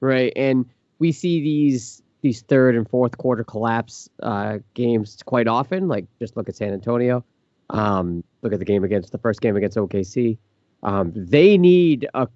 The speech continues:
a closer, th-, for lack of a better way to put it. They need someone to, you know, really be the dagger in this offense, because a lot of the times those shots just aren't falling.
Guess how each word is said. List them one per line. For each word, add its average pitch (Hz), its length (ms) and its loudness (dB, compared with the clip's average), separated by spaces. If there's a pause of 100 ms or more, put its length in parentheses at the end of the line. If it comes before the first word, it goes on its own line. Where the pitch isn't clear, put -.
(140)
a 131 60 -4
closer, 92 640 -4
th-, 110 320 -4
for 113 140 -4
lack 101 220 -2
of 90 80 -10
a 87 40 -8
better 92 160 -4
way 87 120 -4
to 82 80 -12
put - 160 -10
it. 85 120 -10
They 131 160 4
need 135 340 4
someone 123 400 0
to, 113 300 -2
you 110 120 -2
know, 101 80 0
really 110 460 0 (320)
be 127 160 8
the 110 100 4
dagger 104 580 0
in 98 120 -2
this 95 160 -6
offense, 107 540 -6
because 98 400 -10
a 98 60 -6
lot 120 180 -2
of 127 60 -6
the 120 80 -8
times 120 420 -4
those 107 180 -6
shots 113 320 -6
just 110 220 -12
aren't 107 300 -8
falling. 110 420 -4